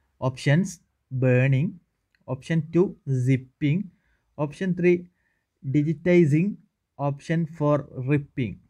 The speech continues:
Correct answer is first one, burning. Question number ten. An unsolicited email message sent to many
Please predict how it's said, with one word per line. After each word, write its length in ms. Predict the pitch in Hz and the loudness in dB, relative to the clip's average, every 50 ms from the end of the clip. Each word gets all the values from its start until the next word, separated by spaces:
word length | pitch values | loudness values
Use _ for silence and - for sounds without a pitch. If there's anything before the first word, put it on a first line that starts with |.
| _ _ _ _ _ _ _ _ _ _ _ _ _ _ _ _ _ | _ _ _ _ _ _ _ _ _ _ _ _ _ _ _ _ _
Correct 300 | - 160 185 185 180 - | -6 -4 -4 -4 -4 -4
answer 300 | 175 156 143 139 139 127 | -2 -2 -2 -2 0 0
is 240 | 131 160 180 180 - _ _ _ _ _ _ _ _ - | 0 0 -2 -4 -8 _ _ _ _ _ _ _ _ -8
first 260 | 143 147 143 - - | -8 -8 -8 -6 -6
one, 300 | 165 147 147 147 139 139 - _ - | -2 -2 -2 -2 -2 -6 -10 _ -10
burning. 560 | - 131 123 139 139 143 139 139 123 - - - _ _ _ _ _ _ _ _ _ _ _ _ _ _ _ _ _ _ _ _ _ _ _ _ _ _ - _ - - - - - - - - _ _ - | -6 -2 2 2 4 4 4 2 0 -2 -6 -14 _ _ _ _ _ _ _ _ _ _ _ _ _ _ _ _ _ _ _ _ _ _ _ _ _ _ -20 _ -20 -20 -20 -20 -20 -20 -20 -20 _ _ -2
Question 320 | 220 226 220 - 240 233 | -2 -2 -2 -2 -2 0
number 360 | 233 233 226 214 233 - - - _ | 2 2 2 2 0 -2 -6 -8 _
ten. 380 | - 156 135 131 170 233 - - _ _ _ _ _ _ _ _ _ _ _ _ _ _ _ _ _ _ _ _ _ _ _ _ _ _ _ _ _ _ | 0 0 2 2 0 -2 -4 -8 _ _ _ _ _ _ _ _ _ _ _ _ _ _ _ _ _ _ _ _ _ _ _ _ _ _ _ _ _ _
An 340 | - 220 233 240 233 - - - _ _ _ _ - | 0 2 2 2 2 -2 -6 -12 _ _ _ _ -4
unsolicited 1080 | - 190 202 214 226 208 - - 240 233 233 240 - - 247 214 202 - 233 214 - - - _ _ _ | -2 0 0 2 0 -2 -2 0 0 2 2 2 0 -2 -6 -10 -8 -6 -6 -4 -4 -6 -10 _ _ _
email 540 | 170 165 170 175 180 180 180 180 185 185 180 | -2 0 2 4 4 4 4 4 2 2 0
message 520 | 160 151 147 143 143 - 156 160 156 151 - | 0 -2 -2 -2 -4 -4 -2 -2 -2 -4 -6
sent 480 | - - - 160 156 160 165 160 165 | -14 -10 -6 -2 -2 -2 -2 -2 -2
to 100 | 180 180 | -2 0
many 520 | 170 156 147 143 147 151 156 180 196 202 | 0 0 2 2 2 2 2 0 0 -2